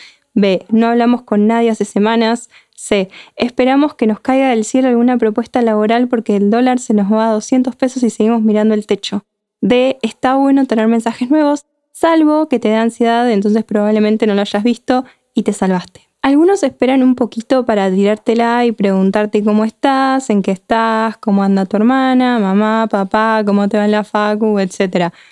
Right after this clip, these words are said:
Otros te la tiran como viene y esos son mis favoritos porque por lo menos ya sabes qué te va a decir y te ahorran esa ilusión. Acá, una historia real. Hashtag historia real.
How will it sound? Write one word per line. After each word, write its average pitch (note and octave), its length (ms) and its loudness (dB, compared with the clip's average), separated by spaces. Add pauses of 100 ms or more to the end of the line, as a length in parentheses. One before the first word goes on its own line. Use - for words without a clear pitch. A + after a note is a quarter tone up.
(420)
Otros E4 400 0
te A#3+ 120 0
la G#3 100 2
tiran B3 400 2
como G3+ 260 0
viene A#3 440 2
y C4+ 100 2
esos D#4+ 160 -2
son D4 140 0
mis D4 120 2
favoritos A3+ 600 -2
porque G#3+ 260 -2
por A#3+ 140 0
lo C4+ 80 4
menos E4 220 2
ya E4 100 -2
sabes D#4 360 0
qué C#4+ 120 -2
te C4+ 100 -2
va B3+ 120 2
a - 20 2
decir B3+ 480 0 (380)
y G#3+ 100 0
te A3+ 120 0
ahorran A#3 380 2
esa G3+ 220 -2
ilusión. F#3+ 500 0 (500)
Acá, A3+ 440 -2 (200)
una G#3+ 140 0
historia G#3+ 400 0
real. F3 360 0 (520)
Hashtag - 420 -12
historia - 360 -20
real. - 340 -20